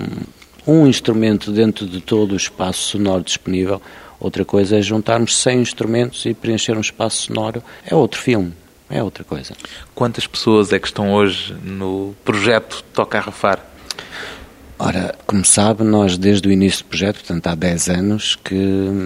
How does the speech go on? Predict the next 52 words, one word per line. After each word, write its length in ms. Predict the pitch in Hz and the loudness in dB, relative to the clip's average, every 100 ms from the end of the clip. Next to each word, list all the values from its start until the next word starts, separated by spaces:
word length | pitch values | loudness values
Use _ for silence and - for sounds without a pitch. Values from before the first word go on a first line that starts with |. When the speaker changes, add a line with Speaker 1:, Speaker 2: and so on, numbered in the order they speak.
| 92 - | -6 -8
Speaker 1:
fazemos 440 | - 98 90 95 87 | -6 -4 0 -2 0
umas 200 | 98 - | -2 0
fichas 360 | 98 87 87 | -2 -4 -4
de 80 | 85 | -2
inscrição, 680 | 90 - 85 - 92 98 98 - | -4 -4 -4 -4 -2 -2 -4 -4
todos 460 | 98 90 80 78 80 | -4 -4 -8 -12 -10
os 100 | 78 | -8
jovens, 380 | 87 82 85 76 | -6 -6 -8 -10
as 80 | |
crianças 480 | - 82 80 82 76 | -10 -10 -8 -10 -10
e 40 | 78 | -10
adultos 360 | - 87 - - | -8 -8 -8 -8
inscrevem-se, 640 | - - 101 98 92 85 | -8 -4 -2 0 -2 -4
portanto 380 | - 82 80 - - | -8 -8 -10 -14 -14
Speaker 2:
E 60 | 104 | -4
tem 240 | 117 117 | 0 0
um 80 | 123 | 2
número? 360 | 123 113 107 - - | 4 4 2 0 -8
Speaker 1:
E 80 | 85 | -2
tem 200 | 90 92 | 2 6
um 60 | |
número. 460 | 98 95 90 85 76 | 6 6 4 0 -4
Speaker 2:
Em 320 | 69 - 120 | -8 -4 -2
que 60 | 117 | 2
Speaker 1:
Portanto, 20 | |
Speaker 2:
número 200 | 113 117 | 2 2
é 40 | |
que 40 | 110 | 2
Speaker 1:
esse 60 | |
Speaker 2:
vão? 180 | 123 156 160 101 | 4 2 2 -2
Speaker 1:
Vai 280 | 107 95 92 | 2 2 2
nos 300 | 90 95 - | 0 -2 -2
sete 260 | 87 - | -4 -6
mil. 140 | 80 69 - | -10 -10 -14
Speaker 2:
Sete 580 | - - 147 143 - 127 | -10 -2 -2 -2 -6 0
mil? 260 | 131 165 196 | 4 6 4
Speaker 1:
Nos 140 | - | -2
sete 300 | 85 - - | -6 -8 -12
mil, 100 | - - | -14 -14
sim. 120 | - - | -18 -4
Speaker 2:
Quantos 280 | - 143 139 | 0 2 2
é 40 | 135 | 0
que 60 | |
estão 140 | - 135 | 0 2
no 100 | 135 | 2
ativo? 400 | 131 120 107 104 - - - - - - - 180 | 4 4 2 -2 -14 -20 -20 -20 -20 -20 -10 -2
Speaker 1:
Hum, 420 | 190 185 175 180 | 2 2 0 -2
sempre 340 | - 190 175 | 2 2 4
aquela 260 | 165 151 143 | 4 4 6
média 280 | 135 120 117 | 6 6 4
de 200 | 107 104 | 2 -2
trezentos. 640 | 101 - 80 78 - - | -2 0 -2 -4 -6 -8